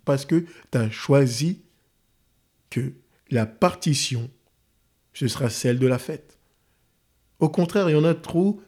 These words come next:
qui sont sérieux, qui vont se mettre à deux cents pour cent dans leur travail. Ils vont rentrer chez eux un jour,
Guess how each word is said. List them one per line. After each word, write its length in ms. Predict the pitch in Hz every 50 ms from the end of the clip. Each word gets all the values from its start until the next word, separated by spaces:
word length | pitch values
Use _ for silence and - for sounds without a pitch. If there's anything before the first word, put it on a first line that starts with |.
| _
qui 100 | - 175
sont 180 | 139 - 175 151
sérieux, 320 | - - 175 180 220 220
qui 140 | 214 - 151
vont 200 | 135 139 143 143
se 140 | 139 - 160
mettre 200 | 160 165 160 -
à 80 | 147
deux 140 | 143 139 165
cents 200 | 160 - 196 185
pour 200 | 170 - 180 -
cent 200 | - - 190 190
dans 160 | 190 160 156
leur 160 | 160 165 160 160
travail. 420 | - - 175 180 208 196 175 131 - - _ _ _ _ _ _ _ _ _ _ _ _ _ _ - -
Ils 140 | - 165 156
vont 140 | 147 156 156
rentrer 300 | 156 170 170 - 208 214
chez 280 | 202 - 151 143 135 170
eux 60 | 202
un 120 | 180 143
jour, 380 | 131 139 156 202 233 196 -